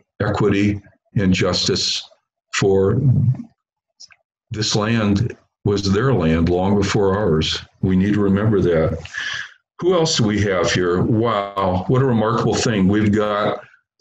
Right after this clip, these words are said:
a woman I interviewed named Linnea Laird. And Linnea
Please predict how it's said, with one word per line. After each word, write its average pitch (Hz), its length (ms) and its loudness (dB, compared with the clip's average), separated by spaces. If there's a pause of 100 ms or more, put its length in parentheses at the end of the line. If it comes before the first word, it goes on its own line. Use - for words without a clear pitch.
(120)
a 107 80 0
woman 135 280 2
I 127 160 0
interviewed 104 600 0
named 98 360 2
Linnea 107 840 2
Laird. 76 580 0 (680)
And 101 200 0
Linnea 127 480 2